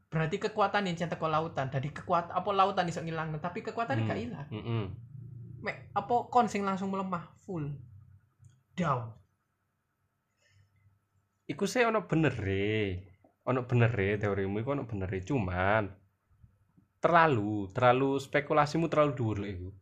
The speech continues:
Speaker 1: Iya sih, terlalu
Speaker 2: Maksudku
Speaker 1: bahaya.
Speaker 2: sing bagian kaum iblis e, iku aku gak setuju. Cuman lek
Speaker 1: Hmm.
Speaker 2: reinkarnasi aku jek setuju.
Speaker 1: Enggak, enggak, nek iku terlalu dawa. Nek kene Mbak Sif gak bakal mencolot teko wano.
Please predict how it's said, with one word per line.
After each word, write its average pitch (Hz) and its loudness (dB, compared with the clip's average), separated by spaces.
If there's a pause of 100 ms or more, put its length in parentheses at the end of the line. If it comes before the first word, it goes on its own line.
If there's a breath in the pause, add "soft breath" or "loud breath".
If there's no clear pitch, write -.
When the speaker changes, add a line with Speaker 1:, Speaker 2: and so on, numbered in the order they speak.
(140)
Speaker 1:
Iya 135 -8
sih, 127 -12
terlalu 127 -8
Speaker 2:
Maksudku 127 0
Speaker 1:
bahaya. 143 2
Speaker 2:
sing 143 2
bagian 117 2 (340)
kaum 131 4
iblis 123 2
e, 160 4 (400)
iku 135 2
aku 156 10
gak 104 0
setuju. 104 -6 (460)
Cuman 127 4
lek 147 2
Speaker 1:
Hmm. 147 -4
Speaker 2:
reinkarnasi 139 4
aku 143 6
jek 117 0
setuju. 120 0
Speaker 1:
Enggak, 165 -2
enggak, 151 -4
nek 139 -10
iku 175 -10
terlalu 185 0
dawa. 131 -4 (420)
Nek 147 -6
kene 151 -4
Mbak 127 -4
Sif 143 -6
gak 135 -4
bakal 139 -2
mencolot 147 -2
teko 147 -8
wano. 143 -4